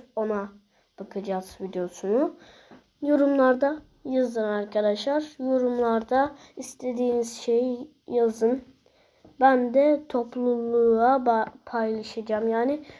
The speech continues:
topluluğa yazacağım. Hangi videoyu çekelim bu videodan sonraki videodan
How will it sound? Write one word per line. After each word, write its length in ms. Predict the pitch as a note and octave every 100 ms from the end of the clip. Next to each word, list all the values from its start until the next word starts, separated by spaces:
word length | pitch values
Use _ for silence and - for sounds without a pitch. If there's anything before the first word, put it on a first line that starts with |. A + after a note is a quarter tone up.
| _
topluluğa 640 | B3 A#3 B3 B3 A#3 A#3+ A#3+
yazacağım. 800 | A3+ G3+ G3+ G3 G#3+ A#3+ F4 - _ _ _ _ _ _ _ _ _ _ _ _ _ - - -
Hangi 640 | A#3+ A#3 A3 G#3+ G#3 - _ _ _
videoyu 520 | A3+ A3 G#3+ G#3 G3+ G3+
çekelim 640 | G#3 - G#3 G3+ G3+ G#3
bu 180 | G#3 G3+
videodan 560 | G3+ G3+ G3 G#3 G3
sonraki 720 | G3 - G3+ G3+ G3 F#3+ G3 G3
videodan 680 | G3 F#3+ F#3 F#3 G3+ F#3